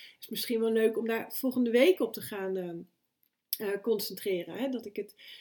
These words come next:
talent anderen helpen, dat ik dat wat meer wil gaan, eh, eh, toepassen. Dat ik wat meer, eh, uit mezelf spontaan iemand wil gaan helpen."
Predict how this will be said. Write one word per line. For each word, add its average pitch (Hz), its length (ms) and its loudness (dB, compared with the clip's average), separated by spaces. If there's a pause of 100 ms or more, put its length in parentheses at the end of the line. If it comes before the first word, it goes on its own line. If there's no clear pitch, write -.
(180)
talent 220 520 0
anderen 208 360 0
helpen, 277 320 2
dat 254 100 2
ik 247 160 -4
dat 294 200 2
wat 277 180 0
meer 254 240 4
wil 226 220 4
gaan, 196 340 -6
eh, 180 180 -6 (200)
eh, 190 320 -8
toepassen. - 540 2
Dat 208 120 -8
ik 220 120 -8
wat 220 120 -14
meer, 240 540 0 (460)
eh, - 380 -6 (420)
uit 240 200 2
mezelf 254 500 4
spontaan 226 600 0
iemand 208 300 -4
wil 185 180 0
gaan 180 200 -10
helpen." 190 520 -8